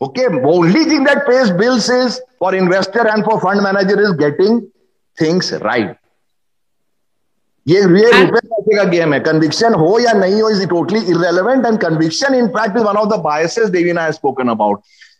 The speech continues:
Speaker 1: When you
Speaker 2: Exactly।
Speaker 1: get convinced about something ना विकास जी, उससे अनकन्विंस करना बड़ा मुश्किल होता है खुद को।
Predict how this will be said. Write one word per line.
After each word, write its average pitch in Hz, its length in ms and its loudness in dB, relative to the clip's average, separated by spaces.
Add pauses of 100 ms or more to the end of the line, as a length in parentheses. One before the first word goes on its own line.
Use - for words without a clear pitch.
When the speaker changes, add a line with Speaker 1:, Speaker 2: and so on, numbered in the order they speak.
(180)
Speaker 1:
When 240 220 8
you 320 120 8
Speaker 2:
Exactly। 240 240 6
Speaker 1:
get 214 220 4
convinced 202 460 6
about 220 200 4
something 175 400 0
ना 208 80 0
विकास 180 360 0
जी, 156 240 0 (440)
उससे 233 340 0
अनकन्विंस 262 880 0
करना 233 300 -2
बड़ा 208 220 -2
मुश्किल 175 400 -2
होता 127 240 -2
है 113 80 -4
खुद 120 180 -8
को। - 240 -14